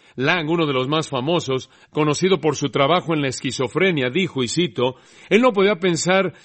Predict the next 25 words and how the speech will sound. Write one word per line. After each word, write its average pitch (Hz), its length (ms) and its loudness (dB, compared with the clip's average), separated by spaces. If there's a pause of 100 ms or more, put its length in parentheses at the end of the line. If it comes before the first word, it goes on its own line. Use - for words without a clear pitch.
(160)
en 156 160 2
ningún 175 340 0
principio 196 540 0
fundamental 151 760 0
acerca 170 400 -2
de 147 100 2
las 131 120 0
relaciones 127 720 -2
entre 127 400 -2
hombres, 147 540 0
entre 131 240 -4
seres 170 380 -2
humanos, 123 560 -2 (340)
que - 80 2
había 165 180 4
resultado 160 600 0
de 143 100 0
un 175 80 2
siglo 151 340 -2
de 127 60 0
psicoterapia". 131 760 -2 (260)
Fin 160 160 0
de 156 80 2
la 135 100 2
cita. 165 380 -2